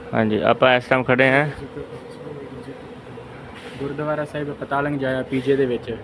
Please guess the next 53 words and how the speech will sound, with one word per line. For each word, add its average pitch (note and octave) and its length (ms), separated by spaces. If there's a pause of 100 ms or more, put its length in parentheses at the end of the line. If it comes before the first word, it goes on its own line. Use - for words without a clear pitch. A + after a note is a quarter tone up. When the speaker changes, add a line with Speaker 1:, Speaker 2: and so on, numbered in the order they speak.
(240)
Speaker 1:
ਪਤਾ। A#2 240
Speaker 2:
ਸ਼ਾਰਟ, C#3+ 140
ਸ਼ਾਰਟ C3+ 200
ਦੇ C#3+ 120
ਵਿੱਚ C#3+ 160
ਇਹਨੂੰ D3 140
ਪੀਜਾ C3 260
ਕਹਿੰਦੇ A#2+ 280
ਆ, A2+ 120
ਪੀਜੇ। A2+ 260 (200)
Speaker 1:
ਪੀਜੇ A2+ 320
ਕਹਿੰਦੇ A#2 340
ਆ, B2+ 60
ਤੇ A#2+ 100
ਪੀਜੇ B2 320
ਵਿੱਚ C3+ 180
ਖੜੇ B2 240
ਹਾਂ C#3 80
ਆਪਾਂ B2+ 180
ਹੁਣ C3 120
ਇਸ B2 140
ਟਾਈਮ। C3+ 180
Speaker 2:
ਕੁਆਲਾਲੰਪਰ C#3 400
ਸਟੇਟ, C3 340
ਮਲੇਸ਼ੀਆ B2 400
ਦੇ A#2 80
ਵਿੱਚ। A2 160 (180)
Speaker 1:
ਹਾਂ, G#2+ 80
ਮਲੇਸ਼ੀਆ A2 480
ਵਿੱਚ। A#2+ 300
ਤੇ A#2+ 140
ਉਹ A#2+ 240
ਸਾਹਮਣੇ A#2+ 380
ਅਵਤਾਰ A2 320
ਭਾਜੀ A2+ 220
ਉਹਨਾਂ A#2 140
ਦੀ G#2+ 120
ਗੱਡੀ G#2 180
ਖੜੀ A#2+ 280
ਹੈ। A#2+ 80 (420)
Speaker 2:
ਨੋਵਾ B2+ 260
ਗੱਡੀ B2 120
Speaker 1:
ਟੈਰੀ A#2+ 240
Speaker 2:
ਖੜੀ A#2 100
Speaker 1:
ਸਾਹਿਬ A#2+ 200
ਦੀ। A#2+ 140
Speaker 2:
ਬਲੈਕ A#2+ 220
ਕਲਰ B2 180
ਦੀ A#2+ 120
ਗੱਡੀ A#2 220
ਖੜੀ A#2 220
ਹੈ। B2 60 (260)
Speaker 1:
ਤੇ A2 680